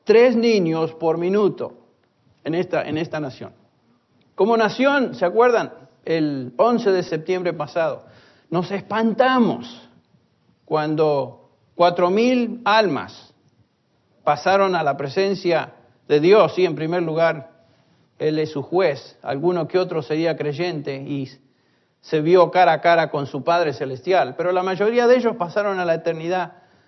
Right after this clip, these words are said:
sin conocer a Dios. Y nos escandalizamos cómo es posible que de repente cuatro mil personas o más desaparezcan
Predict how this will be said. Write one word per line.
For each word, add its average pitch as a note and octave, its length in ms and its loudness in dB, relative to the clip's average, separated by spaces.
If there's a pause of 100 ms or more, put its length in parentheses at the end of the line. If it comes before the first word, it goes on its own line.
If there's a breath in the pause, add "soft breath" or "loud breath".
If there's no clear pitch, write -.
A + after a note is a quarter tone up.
(220 soft breath)
sin F#3+ 220 -4
conocer E3+ 400 -4
a D3 80 -2
Dios. - 440 -14 (120)
Y F#3+ 100 -2
nos A#3 180 -4
escandalizamos G#3+ 920 0
cómo G#3 180 -2
es G3+ 60 -4
posible G3 560 -4
que E3+ 120 2
de E3 140 2
repente D#3+ 720 0 (640 loud breath)
cuatro E3 340 0
mil G3+ 300 0
personas E3 640 0
o C#3+ 40 0
más E3 560 -2 (440)
desaparezcan C#3+ 1000 0